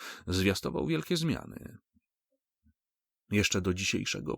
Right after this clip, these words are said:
południa te domniemane zmiany, na które czekali chyba wszyscy, wiązały się z nadejściem nowego tysiąclecia. Ale jedno wydarzenie zbiło ludzi z tropu.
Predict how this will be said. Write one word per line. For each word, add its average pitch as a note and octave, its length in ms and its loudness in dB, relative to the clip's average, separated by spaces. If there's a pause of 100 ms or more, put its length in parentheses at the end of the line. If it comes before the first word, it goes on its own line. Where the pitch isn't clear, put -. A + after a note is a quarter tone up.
(100)
południa E2+ 840 0
te F2+ 180 2
domniemane F#2+ 680 2
zmiany, G#2+ 440 0
na F#2+ 120 -2
które - 300 -4
czekali F#2+ 380 -4
chyba F2 200 -4
wszyscy, - 460 -2 (260)
wiązały G2 460 2
się D3 120 -2
z B2 40 4
nadejściem A2+ 560 2
nowego G2+ 300 2
tysiąclecia. - 880 -6 (1300)
Ale F2+ 280 4
jedno F#2 460 0
wydarzenie D#2+ 960 -4
zbiło F2+ 640 0
ludzi D2+ 540 -4
z - 140 -4
tropu. - 720 -12